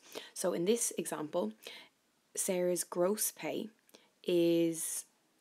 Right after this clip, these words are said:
imagine it being this rectangle, so that's worth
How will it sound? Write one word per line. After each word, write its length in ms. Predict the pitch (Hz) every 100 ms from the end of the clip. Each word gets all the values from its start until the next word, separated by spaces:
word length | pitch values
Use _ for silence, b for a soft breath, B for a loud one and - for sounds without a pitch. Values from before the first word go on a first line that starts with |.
| _ _ _ -
imagine 360 | 180 175 170 175
it 160 | 165
being 240 | 175 170 165
this 320 | 160 - -
rectangle, 580 | 185 - - - - - B B
so 160 | - 165
that's 400 | 170 175 - -
worth 440 | 175 170 156 -